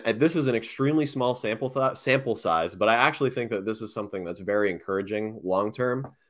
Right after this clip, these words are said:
Of the twenty-four threes that Nick Smith made this year, twenty-two of them were assisted. So I think, and going back to the point I made about Keontae George, where I don't know what he does on an N B A floor right away, I think right away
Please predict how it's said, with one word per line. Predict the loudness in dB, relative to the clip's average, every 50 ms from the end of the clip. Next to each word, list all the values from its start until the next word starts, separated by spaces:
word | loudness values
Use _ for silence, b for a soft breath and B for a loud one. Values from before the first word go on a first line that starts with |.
| _ _ _ _ _ _ _
Of | 6 6 6 6
the | 2 0
twenty-four | -2 0 2 2 2 2 2 4 6 6 6
threes | 6 2 0 2 2 2 2 2
that | 2 2 2
Nick | 0 -2 -2
Smith | -4 -2 -2 -2 -2 -2
made | -2 0 0 0 0
this | -2 -6 -4 -2
year, | 0 0 0 0 -4 -10 _ _ _ _ _ _
twenty-two | _ 0 2 4 4 4 2 2 2 2 2
of | 2 2
them | 2 0 0 2
were | 0 0
assisted. | 0 -2 -2 -4 -4 -4 -4 -8 -10 -10 -10 -14 _ _ _ _ _ _ _
So | -2 0 4
I | 6 8 8 8
think, | 6 4 0 0 -2 -6 -16 _ _
and | -2 -2 -2 -2 -4 0
going | 2 2 4 4
back | 4 2 2 2 0
to | -4
the | -4 -6
point | -2 0 0 0 2
I | 2 2
made | 2 0 2
about | 2 0 0 0 -2
Keontae | -2 -2 -2 -2 -2 -4 -2
George, | -2 -2 -2 -2 -2 -2
where | 0 0
I | 0
don't | 0 0 -2 -2 0
know | 0 2 2
what | 2 2 2
he | 0 -2
does | 0 2 2 2 2 0
on | -2 -2
an | -2 -4
N | -4 -4
B | -2 0
A | 0 -2
floor | -2 -4 -2 0 0 2
right | 2 2 2 4
away, | 4 2 2 2 0 -2 -4 _ _ _ _ _ 0
I | 0 2
think | 2 2 0 0
right | 4 6 8 8 8
away | 8 8 8 8 6 4 -2 -8